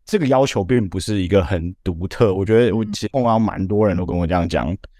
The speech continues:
Speaker 2: 那有可能是这样，对。我是想到我朋友啦，就是我朋友他们是一对就是情侣，然后他们可能已经三十六、三十七，然后他们好像看起来并没有打算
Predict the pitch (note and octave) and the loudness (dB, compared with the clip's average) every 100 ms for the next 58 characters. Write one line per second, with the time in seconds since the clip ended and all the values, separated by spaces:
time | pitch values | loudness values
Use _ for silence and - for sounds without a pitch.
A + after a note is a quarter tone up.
0 | _ - A#3+ E3+ E3 E3 E3+ C#3+ - E3 | _ 0 2 2 0 -2 -4 -6 -6 -2
1 | C#3+ G#2 F#2 _ _ - - - G3 - | -2 -2 -8 _ _ -6 -4 -4 -8 -4
2 | F#3+ A#3+ B3+ F3 G3+ F3+ - D#3 D3 C#3+ | -2 0 0 2 2 0 -4 -4 -2 -2
3 | - - G3 - G3+ F3+ E3 G3+ F#3+ G#3+ | -2 -6 -10 -4 -2 -2 -4 -2 0 2
4 | G3 G3+ F3+ F3 G3+ E3+ D#3+ F3 C#3+ D3+ | 2 2 2 -2 -2 -2 0 0 0 -2
5 | - E3 D#3+ - - - - F#3 G#3 F3+ | -6 -10 -10 -12 -12 -14 -2 2 4 2
6 | F3 D3+ D#3+ - A3+ G3 D#3 - - - | 0 -4 -4 -2 -2 0 -2 -2 -10 -12
7 | - - _ _ _ - E3+ F3 G3+ F#3+ | -20 -20 _ _ _ -2 0 0 0 0
8 | E3 F3+ G3 D#3+ E3+ E3+ D3+ C#3+ - D#3+ | 0 0 -2 -2 -2 0 0 -2 -4 -4
9 | D#3+ | -4